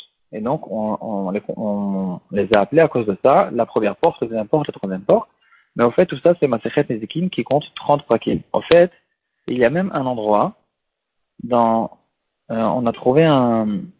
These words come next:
un écrit dans, dans des vieux ma-, manu-, manuscrits de, qu'ils ont retrouvés à München, qu'il y a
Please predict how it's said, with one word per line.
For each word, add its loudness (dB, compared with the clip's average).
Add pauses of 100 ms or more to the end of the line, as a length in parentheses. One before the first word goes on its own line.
(120)
un 0
écrit 2 (760)
dans, 2
dans 0
des 0
vieux 4
ma-, -4
manu-, 0
manuscrits 0
de, 4 (580)
qu'ils -4
ont 2
retrouvés 4
à 4
München, 0 (1160)
qu'il 4
y 6
a 4